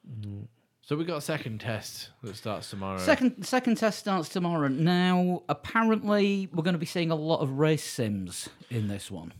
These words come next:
Speaker 2: And most people in the know believe that we'll see a little bit more true pace from Mercedes. So if they're still eighth and ninth,
Speaker 1: I
Speaker 2: look
Speaker 1: hope
Speaker 2: for an,
Speaker 1: so.
Speaker 2: look, look for an interesting season ahead.
Speaker 1: Yeah, or, or not, as the case may be.
Speaker 2: Yeah.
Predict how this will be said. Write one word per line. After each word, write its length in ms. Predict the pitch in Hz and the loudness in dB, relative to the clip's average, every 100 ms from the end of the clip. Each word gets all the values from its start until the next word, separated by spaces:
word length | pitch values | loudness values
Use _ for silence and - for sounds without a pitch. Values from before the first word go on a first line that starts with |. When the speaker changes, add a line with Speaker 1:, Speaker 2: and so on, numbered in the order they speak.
| - _ _ - | -20 _ _ -10
Speaker 2:
And 520 | 107 107 107 107 120 | -8 -8 -10 -8 -2
most 500 | 127 143 135 - - | 0 0 -2 -10 -10
people 680 | 123 117 113 107 104 107 - | -6 -6 -4 -4 -4 -6 -10
in 240 | 113 110 104 | -8 -6 -6
the 80 | |
know 440 | 104 101 95 95 92 | -6 -6 -6 -6 -10
believe 580 | 98 92 98 98 95 - | -10 -10 -8 -8 -10 -12
that 180 | 98 80 | -12 -10
we'll 180 | 98 92 | -10 -10
see 320 | - - 101 | -10 -8 -6
a 60 | 98 | -4
little 480 | 104 113 110 113 | -4 -4 -4 -6
bit 220 | 101 104 92 | -6 -6 -4
more 340 | 107 107 101 | -6 -6 -6
true 280 | - - 110 | -10 -8 -8
pace 340 | - 104 95 | -6 -8 -8
from 240 | - 98 87 | -10 -12 -10
Mercedes. 600 | 85 - 104 92 90 - | -10 -6 -4 -4 -8 -6
So 120 | 113 | -6
if 100 | 110 | -6
they're 80 | 117 | -8
still 340 | - 160 131 - | -4 -2 -2 -4
eighth 280 | 127 107 120 | -8 -8 -8
and 140 | 110 | -4
ninth, 400 | 139 113 82 - _ - | -2 -4 -8 -18 _ 0
Speaker 1:
I 60 | |
Speaker 2:
look 80 | 135 | 6
Speaker 1:
hope 200 | 151 226 | 10 8
Speaker 2:
for 60 | 180 | 6
an, 40 | 135 | 0
Speaker 1:
so. 340 | 127 110 123 | 2 4 6
Speaker 2:
look, 260 | 208 220 208 | 6 2 -2
look 280 | 220 233 | -2 -2
for 100 | - 196 | -4 -2
an 80 | |
interesting 440 | 156 156 156 180 175 | -2 -4 -4 -2 -2
season 380 | 196 190 190 190 | -2 -2 2 2
ahead. 420 | 139 127 123 139 | 2 0 -6 -4
Speaker 1:
Yeah, 460 | 110 120 147 160 135 | 0 2 2 2 6
or, 200 | 147 156 | 10 10
or 360 | 175 180 180 | 10 10 10
not, 460 | 135 131 185 - - - - | 8 6 4 0 -16 -18 -8
as 160 | 151 131 | -6 -4
the 80 | 127 | 0
case 320 | 135 127 - | 2 2 0
may 140 | 127 | 2
be. 280 | 123 123 113 | 4 4 2
Speaker 2:
Yeah. 260 | 113 107 | -2 -4